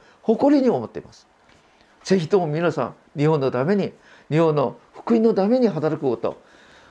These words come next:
誇りに思ってください。日本のこの素晴らしい力が、全世界、エルサレムまで福音を述べ伝えることができるように、力を合わせていきましょう。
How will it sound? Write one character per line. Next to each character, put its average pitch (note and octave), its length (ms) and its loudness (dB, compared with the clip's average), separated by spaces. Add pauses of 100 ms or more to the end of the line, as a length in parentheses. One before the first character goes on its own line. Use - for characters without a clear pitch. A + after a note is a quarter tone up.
誇 C4 360 0
り C#4+ 80 2
に C#4 80 2
思 F3 220 0
っ A3 40 -2
て G3 100 0
く E3+ 100 0
だ F#3 100 -2
さ G3+ 180 -4
い。 B2 100 -10 (480)
日 F3 160 2
本 F#3 240 2
の C3 200 -2
こ - 160 -4
の D3 100 -2
素 - 240 -6
晴 C4 160 2
ら B3+ 80 4
し B3 220 0
い - 100 -10 (160)
力 F#3+ 380 -2
が、 G2+ 140 -6 (560)
全 A#3 280 2
世 C4 300 -2
界、 G#3 260 0 (400)
エ A#2+ 120 -2
ル B2 120 -2
サ C3+ 160 -6
レ A#2+ 140 -6
ム G#2+ 60 -12
ま B2+ 120 -2
で F3+ 120 2
福 E3 220 -2
音 E3+ 120 0
を - 20 -4
述 C3+ 120 -4
べ D#3+ 120 -6
伝 F3 160 -4
え F3+ 40 -2
る E3+ 60 0
こ D#3 120 -2
と D#3 80 0
が C3+ 80 -2
で C3+ 140 -6
き A3+ 100 -4
る A#3+ 100 2
よ G#3+ 140 6
う G#3 40 0
に、 A#3+ 240 0 (420)
力 B2 340 -6
を - 20 -10
合 G#2+ 160 -8
わ - 60 -6
せ F#3+ 140 -4
て F#3 260 -2 (160)
い B2 60 -10
き - 120 -6
ま C3 120 0
し - 100 -2
ょ C3+ 260 2
う。 - 140 -20